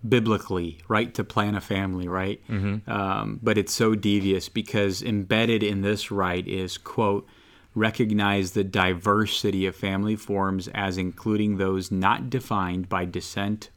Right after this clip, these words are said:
Speaker 1: or marriage." So it's like, what, what does this mean? And for a long time, I thought, like, "Okay, what, what do they really mean by it?" And what they really mean by it is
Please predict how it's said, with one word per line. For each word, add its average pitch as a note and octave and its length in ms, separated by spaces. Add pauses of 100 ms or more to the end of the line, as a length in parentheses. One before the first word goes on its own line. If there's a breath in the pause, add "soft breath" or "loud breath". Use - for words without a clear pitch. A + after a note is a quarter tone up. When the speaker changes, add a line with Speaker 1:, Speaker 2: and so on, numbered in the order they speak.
Speaker 1:
or G#2 200
marriage." E2+ 640 (840 loud breath)
So G#2 540 (100)
it's G#2+ 180
like, G2 120
what, G#2 220
what C3+ 200
does A#2 180
this G2 220
mean? F2 580 (440 soft breath)
And A2 100
for B2 120
a B2 40
long D3+ 240
time, A2 320
I F#2+ 100
thought, G2 340
like, F#2+ 180
"Okay, G2 180
what, A#2 240
what C#3+ 180
do C#3 120
they A2 160
really B2+ 400
mean A2 240
by E2+ 160
it?" F2+ 220 (760 soft breath)
And G2 800 (240)
what A#2 280
they A#2 140
really D3 420
mean D#3 240
by F2 180
it F#2 280 (160)
is G#2 500